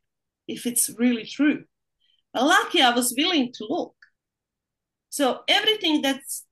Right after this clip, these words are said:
that someone tells us or anything, it's, we, we just, we should be grateful. We, we can never see ourselves the way others do.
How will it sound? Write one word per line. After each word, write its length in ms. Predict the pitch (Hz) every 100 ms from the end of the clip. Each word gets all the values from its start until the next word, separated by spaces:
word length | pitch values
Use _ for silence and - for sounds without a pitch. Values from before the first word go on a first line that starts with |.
| _
that 200 | 220 226
someone 500 | - 277 302 294 247 254
tells 300 | 285 285 196
us 440 | 127 120 - - _ _ _ _ _ _ _ _ _
or 100 | 214
anything, 480 | 226 285 285 233 202
it's, 440 | 240 277 - - - _ 269
we, 180 | 269 -
we 160 | 302 320
just, 280 | 311 - 247
we 200 | 302 302
should 320 | - - 403 -
be 160 | 330 -
grateful. 500 | 226 285 - 269 190
We, 160 | 214 _ 254
we 100 | 247
can 140 | 254
never 180 | 285 302
see 260 | - 302
ourselves 480 | 311 285 - 269 247
the 80 | 262
way 200 | 254 269
others 320 | 262 240 240
do. 340 | 247 339 269